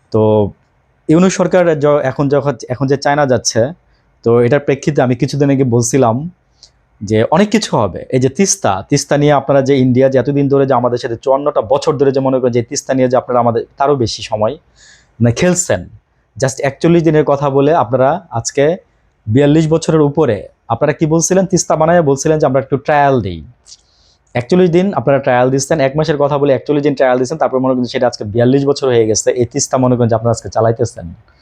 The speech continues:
আর থাকবে না দাদা বাবুরা, সম্মানের সাথে বলতেছি, কিছু মন খারাপ করেন না আপনারা। হ্যাঁ, আপনারা আবার মন খারাপ করেন, আপনারা আবার গালি দেন। তো আমি কিছুদিন আগে বলছিলাম যে চায়না যে আসতেছে আমাদের সাথে, আমাদের সাথে বন্ধুত্ব করবে।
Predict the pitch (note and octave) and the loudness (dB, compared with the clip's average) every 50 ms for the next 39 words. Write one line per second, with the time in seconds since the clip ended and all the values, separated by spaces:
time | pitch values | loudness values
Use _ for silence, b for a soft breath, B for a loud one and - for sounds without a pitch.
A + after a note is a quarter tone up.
0 | b b b b _ _ _ - C#3 D#3 E3+ E3+ - - - D3 B2 A2+ A#2 A2 | b b b b _ _ _ 0 0 2 0 0 -4 -6 -6 -6 -2 0 0 0
1 | G#2 G2+ F2 G#2 G#2 A2 A2+ A2+ A2+ A2 A2+ A#2+ C3+ D#3 F#3+ F3 - _ _ _ | 0 0 -2 -2 0 0 2 2 2 2 2 2 0 0 -2 -6 -12 _ _ _
2 | _ _ _ _ _ _ _ _ - - E3 D#3 D#3 D3+ C#3+ D#3 D3 B2+ A#2 A#2 | _ _ _ _ _ _ _ _ -4 -2 0 0 2 2 2 2 2 0 0 0
3 | A2 G#2+ G#2 - A2 G#2 - - C3 C#3 D3 D3 - C3 A#2+ - - G#2+ F#2+ G2 | -2 -2 -4 -4 -4 -4 -4 -2 -2 -2 -2 -2 -2 -2 -4 -2 -4 -6 -4 -4
4 | F#2 F2+ F2 - E2+ D#2+ - G#2 D#3 A#3 F#3 F#2+ F#2 - _ - C#3+ C3 D3+ E3 | -6 -6 -8 -8 -10 -10 -4 -2 0 0 0 0 -2 -6 _ -4 -2 0 2 2
5 | D3+ D3+ D3 C#3+ D3 D3+ D3+ - C#3+ C3 A2 - C3 B2 A2+ G#2 G#2 - B B | 2 2 2 0 0 0 0 -2 -4 -4 -2 -2 -2 -2 -2 -4 -6 -10 B B
6 | B B B B B - D3+ C#3+ C#3+ C3+ B2 B2 C3 C#3 D#3+ D#3+ B2 A2+ F#2+ F2 | B B B B B -4 0 0 2 2 2 2 2 2 2 2 0 -2 -2 -4
7 | D2+ - _ _ b b b b b b b b - A2+ A2+ A#2+ C#3 C3+ F3 D#3+ | -10 -16 _ _ b b b b b b b b -2 -2 0 0 0 0 0 0
8 | F3 F3 F#3 F#3 F3 F3 F3 G3+ G#3 G#3 - D#3 B2 G#2+ G#2 F2 B B B B | 2 2 2 2 2 2 2 2 0 0 0 0 0 -2 -4 -6 B B B B
9 | B B _ _ - _ _ - - - B2 A#2+ A#2 B2+ - - C3+ B2 B2+ C#3+ | B B _ _ -20 _ _ -16 -10 -6 -2 0 0 0 0 0 0 0 2 2
10 | D#3 D3+ D3+ A#2 G2+ - B B B B B B B B B B B B - B2 | 2 2 0 -2 -4 -8 B B B B B B B B B B B B -2 0
11 | B2+ D3 C3+ C#3 C3+ C3+ C#3 A#2+ B2 C3+ B2 - D3+ B2+ - C#3+ B2+ B2 A#2+ A#2+ | 2 4 4 4 4 4 2 2 0 -4 -4 -4 -6 -4 -2 -2 -2 0 0 -2
12 | B2 - B2+ A2 B2 C3+ B2 A#2 A2+ B2 A#2 A#2+ C3 B2 A2 A#2 B2+ B2 A#2+ A2+ | -2 -2 -4 -4 -2 -2 -2 -2 -2 -2 -2 -2 0 0 2 2 2 0 0 -2
13 | B2 G#2 A#2+ A#2 A2+ A2 A#2+ C#3 | -2 -2 -2 0 0 0 0 -2